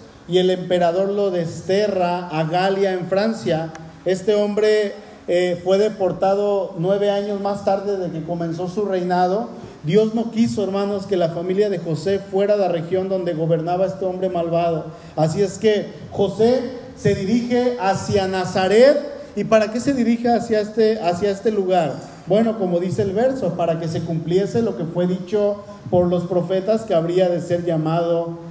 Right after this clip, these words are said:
Nazareno. Ahora, hermanos, el pequeño pueblo de Nazaret, que fíjense, no se menciona en el Antiguo Testamento,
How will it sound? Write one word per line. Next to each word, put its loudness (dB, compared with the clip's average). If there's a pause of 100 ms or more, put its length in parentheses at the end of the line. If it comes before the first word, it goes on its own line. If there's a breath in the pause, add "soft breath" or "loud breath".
(140)
Nazareno. 0 (400 loud breath)
Ahora, 2 (160 loud breath)
hermanos, 0
el 0
pequeño 0
pueblo 4
de 0
Nazaret, 0 (400)
que 0
fíjense, -4 (140)
no -2
se -4
menciona -2
en 0
el -2
Antiguo -2
Testamento, -4